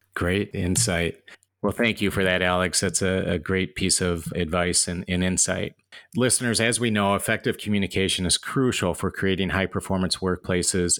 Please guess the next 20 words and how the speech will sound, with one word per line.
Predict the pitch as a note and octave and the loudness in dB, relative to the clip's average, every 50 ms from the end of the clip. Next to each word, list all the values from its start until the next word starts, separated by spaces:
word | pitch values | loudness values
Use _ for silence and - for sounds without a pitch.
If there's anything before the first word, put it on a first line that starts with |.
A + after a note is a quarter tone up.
| - - | -4 -4
and | G2 F#2 F#2 | -6 -4 -4
adopting | F#2 E2+ - G2 F#2+ G2 G2 - - G2+ G2 F#2 | -4 -2 0 0 0 0 0 -2 -4 -4 -4 -4
a | F2+ | -4
culture | - - F2+ F2+ F2+ - - F#2+ F#2 F2+ F2 - - - - | -2 0 0 0 0 0 0 0 0 0 0 -2 -6 -6 -4
of | F2+ E2+ - _ | -4 -4 -4 _
courageous | - - G#2 G2 G2 G#2+ A#2 B2 G#2+ A#2+ G#2+ - | -6 -2 0 2 2 2 2 0 0 0 0 0
and | - - F#2+ F#2 | 0 0 0 0
effective | F2 - - G#2 G2+ - A2+ - | 0 0 0 -2 -2 -2 -4 -6
communication. | - - - G2 G2 G2 F#2+ F#2 - - G2 G2 F#2+ - - - - - G2 F#2+ _ - - - - - - | -6 -4 -2 0 0 2 0 0 -2 0 0 0 2 0 0 -2 -4 -6 -10 -12 _ -18 -20 -20 -16 -8 -4
Effective | C3+ F#2+ - - A#2 A2 - - G#2+ - | -4 -4 -2 0 0 0 0 -2 -4 -4
communication | - G#2 G#2+ G#2 G2+ F#2+ - G2+ G2 F#2+ - F#2+ F#2 | -2 -2 0 0 0 0 0 0 0 0 -2 -4 -4
can | - - F2+ | -4 -2 -2
bring | E2 F#2 F2+ F2 F2 | -2 0 -2 0 0
many | F#2+ A2+ A#2+ A2+ F#2+ - | 0 2 2 0 0 0
benefits | - G2+ G#2 A#2+ A2+ - - F#2+ - | 0 0 0 0 -2 -2 -2 -2 0
for | - - F#2+ | 0 -2 -2
employees, | F2 - - F#2+ F#2 F#2 F#2 F#2 F#2 F2+ - - | -4 -2 0 0 2 2 2 2 2 2 0 0
leaders, | F#2+ F#2+ F#2 F2+ F#2 F2+ F2 - | 0 0 0 2 2 2 0 0
and | F#2+ F2+ | 0 0
organizations. | F2+ F2+ F2 F2 F2+ E2+ D#2+ - F#2 F2+ F2 - - E2+ F2 - - | 0 0 0 -2 -2 -2 0 0 0 0 0 0 -2 -2 -4 -4 -6